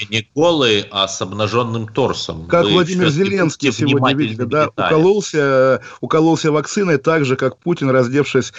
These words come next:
Speaker 2: обнажив торс, и это уже вторично по отношению к Путину,
Speaker 1: Да,
Speaker 2: поэтому,
Speaker 1: да, да.
Speaker 2: соответственно, Зеленскому не зачет. Ну, в общем, да, Тува, вот мы говорили, что пятьдесят лет спустя потомки будут говорить, «А как же Россию развалили?» Я думаю, Тува интересная с этой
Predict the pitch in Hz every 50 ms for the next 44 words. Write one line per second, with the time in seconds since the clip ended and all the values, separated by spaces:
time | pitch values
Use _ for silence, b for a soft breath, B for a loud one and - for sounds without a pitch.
0 | B B B - 120 127 143 143 127 151 139 - - 196 196 196 170 - 143 135
1 | 131 151 143 123 139 135 - - 147 151 156 135 - - 120 107 - 110 107 101
2 | 117 110 107 - - 123 123 120 120 - - 185 - - 123 110 - 110 117 127
3 | 120 127 120 120 - 120 95 120 127 120 - - 123 113 113 B B B B B
4 | B B B 117 123 143 143 156 151 - - 151 147 156 156 156 139 156 185 -
5 | - - 139 - - B B B B B 135 160 196 196 - - 226 214 202 190
6 | 202 160 127 - - 190 175 180 226 233 220 180 - 156 165 165 151 165 165 170
7 | 185 233 226 180 156 - - 139 120 147 147 135 - 156 127 139 151 135 - -
8 | 151 143 - - 196 196 190 - 143 139 - 160 156 143 - 139 127 135 135 120
9 | 120 143 147 147 143 127 - - 160 156 - 214 220 180 156 175 170 175 175 170
10 | - - 175 147 135 127 117 104 117 131 127 127 120 113 101 98 98 B B B
11 | B B 139 160 165 180 175 170 151 - 180 175 190 190 175 165 - 185 165 175
12 | 160 139 - 123 113 - 127 110